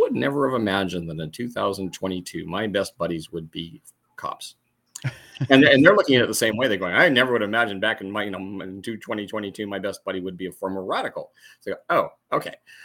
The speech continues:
So maybe that's all in the past. That's, you know, that's just left behind. Forget that. Yeah,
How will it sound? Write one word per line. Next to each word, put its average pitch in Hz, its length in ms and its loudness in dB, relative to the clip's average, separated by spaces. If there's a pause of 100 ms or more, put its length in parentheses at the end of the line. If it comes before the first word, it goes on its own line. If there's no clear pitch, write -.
(120)
So 107 180 -2
maybe 156 400 -2
that's 143 280 -4
all 120 200 -2
in 113 80 -6
the 110 60 -6
past. 85 300 -6
That's, 110 300 -8
you 110 60 -8
know, 95 220 -12
that's 135 260 -4
just 120 180 -8
left 101 220 -4
behind. 78 300 -12
Forget 95 280 -4
that. 78 120 -12 (200)
Yeah, 92 80 -12